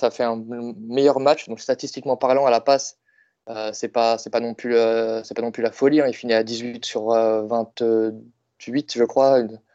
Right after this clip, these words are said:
peu près cent quatre-vingt-dix yards, euh, une interception, pas de T D. Il met un T D à la course avec un peu plus de soixante-dix yards à la course. Mais juste dans sa, dans ses prises de décision, euh, il reste calme face à la pression. Il fait moins d'erreurs bêtes. Euh, il en fait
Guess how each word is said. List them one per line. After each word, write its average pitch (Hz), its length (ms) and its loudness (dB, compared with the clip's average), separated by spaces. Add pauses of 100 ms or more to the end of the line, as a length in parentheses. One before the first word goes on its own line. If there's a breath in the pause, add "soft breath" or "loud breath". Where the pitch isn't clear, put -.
(400 soft breath)
peu 120 100 4
près 120 180 -2
cent 123 140 -2
quatre-vingt-dix 120 480 0
yards, 131 260 4
euh, 113 440 2
une 120 100 -4
interception, 123 480 -4
pas 120 100 -4
de 117 60 -6
T - 120 0
D. 139 300 2
Il 117 120 -8
met 117 60 -2
un 113 60 -2
T 123 140 -2
D 120 60 4
à 117 60 6
la 117 100 4
course - 260 -6
avec 113 260 0
un 110 60 -6
peu 117 100 -6
plus 113 120 -12
de - 40 -16
soixante-dix 120 360 -6
yards 117 160 2
à 113 40 0
la 113 100 0
course. 151 360 -2 (840 soft breath)
Mais 117 220 -4
juste 147 240 -6
dans 127 120 0
sa, 117 280 2
dans 120 100 -2
ses 117 140 -4
prises - 180 -2
de 135 140 4
décision, 131 580 0 (720)
euh, 117 280 0
il 113 180 -2
reste 131 400 2
calme 139 200 2
face 131 180 -4
à - 20 -2
la 123 120 0
pression. 139 420 -4 (540)
Il 117 80 -14
fait 120 80 -2
moins 139 180 2
d'erreurs 139 320 6
bêtes. 151 380 2
Euh, 107 460 -2
il 110 120 -6
en 113 60 -8
fait 131 100 0